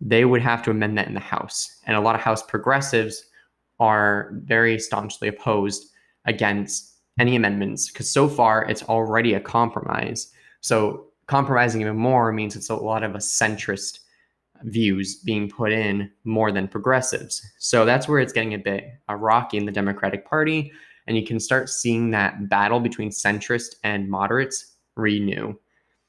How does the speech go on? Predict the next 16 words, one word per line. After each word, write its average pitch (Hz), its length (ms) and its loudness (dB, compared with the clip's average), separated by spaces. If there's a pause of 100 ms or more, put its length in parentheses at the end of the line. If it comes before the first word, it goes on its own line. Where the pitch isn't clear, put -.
(400)
Uh, 110 360 4
but 139 100 6
there 165 120 6
are 160 80 2
even 170 180 6
more 175 180 4
hurdles. - 420 -2
Like, 107 200 0
you 123 60 -2
need 143 320 0
every 143 280 2
Democrat, 135 580 0 (840)
every 127 160 4
Democrat 127 480 0
possible. 101 560 -2
Like, 104 300 -4